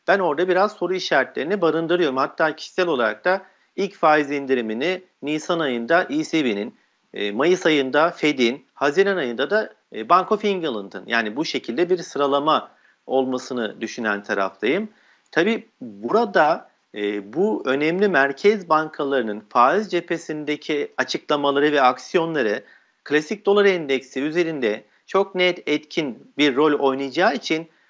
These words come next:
euro dolar ve sterlin dolar çaprazlarında da önemli dalgalanmalar göreceğiz.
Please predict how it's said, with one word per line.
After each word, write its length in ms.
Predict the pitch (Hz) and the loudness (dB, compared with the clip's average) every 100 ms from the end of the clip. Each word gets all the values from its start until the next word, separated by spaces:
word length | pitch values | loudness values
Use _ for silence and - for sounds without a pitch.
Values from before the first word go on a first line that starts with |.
| _ | _
euro 180 | 127 151 | 0 2
dolar 320 | 170 180 196 | 4 4 4
ve 80 | 180 | 2
sterlin 400 | 165 - 151 170 | -6 -2 -2 0
dolar 260 | 165 175 185 | 0 0 0
çaprazlarında 880 | 175 156 - 170 156 156 151 185 180 | -2 -4 -2 -2 0 -4 -2 -2 0
da 260 | 156 175 _ _ | 0 -2 _ _
önemli 480 | - 156 175 185 226 | -4 -2 -2 -2 2
dalgalanmalar 800 | 190 175 170 170 165 165 165 160 | 2 2 0 0 -2 0 2 2
göreceğiz. 480 | 131 107 95 87 | 0 -4 -4 -10